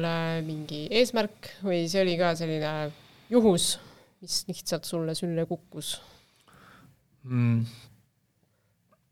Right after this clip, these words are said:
Speaker 2: No see oli niimoodi, et ma nagu teadsin, mis pildipangad on, ja siis ma vahel ikka mingi viskasin paar pilti sealt, mis mul nagu kuskilt, ma ei tea, pildistamiselt üle jäi, mingisugune lauakaunistused või,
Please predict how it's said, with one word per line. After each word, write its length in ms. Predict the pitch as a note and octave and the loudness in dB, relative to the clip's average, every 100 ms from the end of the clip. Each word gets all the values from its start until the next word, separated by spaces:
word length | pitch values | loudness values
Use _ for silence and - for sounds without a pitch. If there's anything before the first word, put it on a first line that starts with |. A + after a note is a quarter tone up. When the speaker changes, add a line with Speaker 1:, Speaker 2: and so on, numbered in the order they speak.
| _ _ _ _ | _ _ _ _
Speaker 2:
No 120 | - A#2+ | -4 0
see 140 | C#3+ | 2
oli 80 | D3+ | 2
niimoodi, 160 | E3+ C3+ | 0 0
et 80 | |
ma 120 | C3+ B2+ B2 B2+ - - | 0 -2 -4 -12 -12 -6
nagu 200 | C3 C3 | -6 0
teadsin, 400 | F3+ F#3 F#3 A#2+ | 8 8 6 -4
mis 120 | - | 0
pildipangad 540 | D3 C#3 - A#2+ A2 C3+ | 0 0 0 0 4 4
on, 220 | E3 F#3 F#3 - - _ _ _ _ _ _ - | 6 6 4 -2 -16 _ _ _ _ _ _ -4
ja 60 | A#2+ | 0
siis 80 | |
ma 80 | C3 | 4
vahel 280 | B2+ D3 B2+ | 4 4 2
ikka 160 | A#2+ A2+ | 2 0
mingi 260 | A#2 A2+ A#2 A2+ A2+ A2 A2 - - B2+ | 0 0 0 0 -2 -6 -10 -18 -8 -2
viskasin 400 | C3+ - A#2+ A#2 | -2 0 0 4
paar 220 | A#2+ A#2+ | 4 4
pilti 300 | A#2 - A2 | 0 0 -8
sealt, 160 | A2 - | -8 -8
mis 160 | G#2+ | -10
mul 160 | A#2 A2 | -6 -4
nagu 240 | A2 G#2+ A2 | -4 -6 -8
kuskilt, 380 | A2 - G#2 - _ - | -10 -10 -12 -14 _ -20
ma 200 | _ - | _ -14
ei 20 | |
tea, 120 | G#2+ - | -12 -6
pildistamiselt 640 | A2+ A2 - G#2+ - G#2 | -6 -6 -8 -10 -10 -8
üle 140 | A2+ G#2+ | -4 -4
jäi, 220 | G#2+ A2 | -4 -8
mingisugune 400 | G#2+ G#2 A2+ G#2 F#2+ | -8 -8 -8 -8 -4
lauakaunistused 1040 | A2+ A2+ G#2+ A2+ A2+ A2+ A2 - A2+ A2+ | -2 0 0 0 0 0 -2 -6 -4 -4
või, 380 | A2 A2 A2 A2 | -2 -4 -4 -6